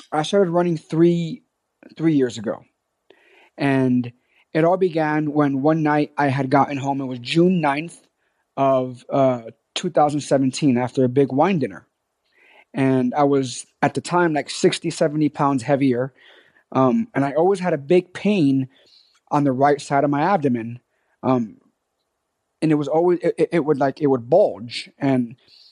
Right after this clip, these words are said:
I wasn't sure if it was an ulcer or what. And I was always scared to go to the doctor to find out what it was. Um, I, I never did. Um,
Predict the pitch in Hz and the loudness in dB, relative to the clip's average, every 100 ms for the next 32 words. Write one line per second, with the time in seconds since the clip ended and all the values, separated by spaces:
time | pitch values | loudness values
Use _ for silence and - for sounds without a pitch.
0 | - - 226 247 196 190 175 151 131 139 | -10 0 2 2 -2 0 0 0 -4 0
1 | 175 190 - 185 127 127 147 151 - - | 0 0 0 -4 -2 0 4 4 2 -4
2 | 127 143 143 - 156 180 180 170 175 139 | 0 2 0 0 0 2 0 -2 -4 0
3 | 151 131 123 165 165 131 - 143 135 117 | 0 0 0 0 2 -2 0 2 2 0
4 | 123 117 147 110 - - - _ _ _ | -4 0 2 2 -2 -16 -16 _ _ _
5 | - 135 120 - 117 110 143 170 147 117 | -2 0 0 -4 -6 0 2 2 0 2
6 | 151 - _ _ _ _ _ _ - 143 | 2 0 _ _ _ _ _ _ -2 0
7 | 135 117 | 2 -2